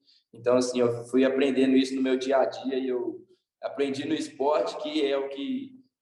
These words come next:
eu levo minha vida agora de uma forma diferente, que tem me ajudado bastante.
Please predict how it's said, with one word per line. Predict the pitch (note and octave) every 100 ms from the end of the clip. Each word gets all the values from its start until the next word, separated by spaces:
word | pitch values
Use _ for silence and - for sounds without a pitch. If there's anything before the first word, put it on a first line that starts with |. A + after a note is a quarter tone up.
| -
eu | B2
levo | B2 B2 B2
minha | B2+ A#2+
vida | A#2+ B2 B2+
agora | A2+ A#2 A#2+
de |
uma | B2
forma | A#2+ A#2+ B2 A#2+
diferente, | - A#2+ A2+ A#2 B2
que | -
tem | - B2
me |
ajudado | B2 A#2+ A2+ A#2
bastante. | - - - - - -